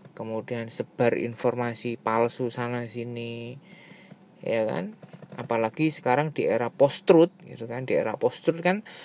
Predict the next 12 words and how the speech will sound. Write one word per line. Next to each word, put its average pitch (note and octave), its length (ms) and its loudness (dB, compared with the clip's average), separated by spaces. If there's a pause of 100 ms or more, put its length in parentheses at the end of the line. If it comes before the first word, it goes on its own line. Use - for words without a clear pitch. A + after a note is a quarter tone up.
(140)
apa B2+ 240 4
yang C3 160 0
diyakini C3+ 560 2
itulah C3 240 4
yang B2 80 0
benar D#3 480 8
gitu A2+ 240 -6
kan. G#2 160 -10
Nah, - 80 -10
itu - 240 4
akan C#3+ 320 -2
sangat C#3 320 -2